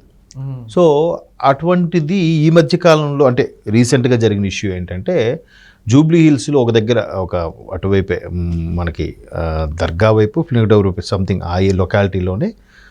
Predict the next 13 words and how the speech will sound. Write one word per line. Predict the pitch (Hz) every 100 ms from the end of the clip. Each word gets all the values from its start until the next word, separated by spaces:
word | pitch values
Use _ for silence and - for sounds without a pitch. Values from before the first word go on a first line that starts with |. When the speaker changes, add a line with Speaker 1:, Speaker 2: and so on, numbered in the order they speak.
| _ -
Speaker 2:
ఒక | 113
బంజరు | 101 113 127 139
భూమి | 131 123
లాంటిదో | 110 104 117 185
లేదంటే | 123 107
ఖాళీ | 104 104 110 110
స్థలమో, | - 95 92 170
ముప్పై | 190 117 - 120
తొమ్మిది | 120 110
ఎకరాల | 98 107 117
ప్లేస్ | 104 98 95 92
ఏదో | 85 78
అంటది. | 76 82 196